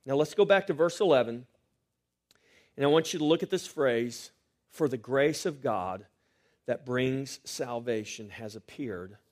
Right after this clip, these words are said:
to all men." So let's talk a little bit about the grace of God. Now,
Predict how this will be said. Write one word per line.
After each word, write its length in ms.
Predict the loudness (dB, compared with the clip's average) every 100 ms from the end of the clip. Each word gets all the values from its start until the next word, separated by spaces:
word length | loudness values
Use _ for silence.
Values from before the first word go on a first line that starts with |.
| _
to 100 | -20
all 220 | -10 -10
men." 320 | -10 -14 -18 -20 _ _ _ _ _ _ _
So 100 | -2
let's 200 | 0 0
talk 380 | -6 -2 -2 -2
a 60 | -2
little 200 | 0 0
bit 140 | -6
about 280 | -8 -8 -10
the 60 |
grace 340 | -14 -12 -12 -14
of 120 | -16
God. 320 | -16 -18 -20 _ _ _ _ _ _ 0
Now, 260 | 2 2